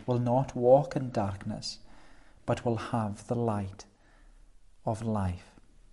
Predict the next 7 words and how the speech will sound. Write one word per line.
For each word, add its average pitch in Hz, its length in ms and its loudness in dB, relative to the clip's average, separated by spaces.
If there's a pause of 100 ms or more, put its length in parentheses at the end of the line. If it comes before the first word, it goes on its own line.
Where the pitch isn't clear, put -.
(840)
"I 127 120 4
am 160 180 4
the 156 80 6
light 151 380 4
of 151 100 0
the 156 80 4
world. 107 520 2